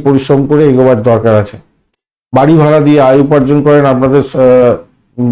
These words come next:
বাড়ি ভাড়া, গাড়ি ভাড়া, সম্পত্তি ভাড়া ইত্যাদি ভাড়া দিয়ে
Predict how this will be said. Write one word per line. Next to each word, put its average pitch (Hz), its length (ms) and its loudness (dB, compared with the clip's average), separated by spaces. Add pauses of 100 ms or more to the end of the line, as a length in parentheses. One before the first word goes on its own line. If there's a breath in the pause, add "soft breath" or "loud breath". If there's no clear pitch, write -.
(160)
বাড়ি 131 240 0
ভাড়া, 127 280 0
গাড়ি 123 260 2
ভাড়া, 127 200 0
সম্পত্তি 127 460 -6
ভাড়া 127 160 2
ইত্যাদি 123 340 -2
ভাড়া 117 220 0
দিয়ে 113 220 -4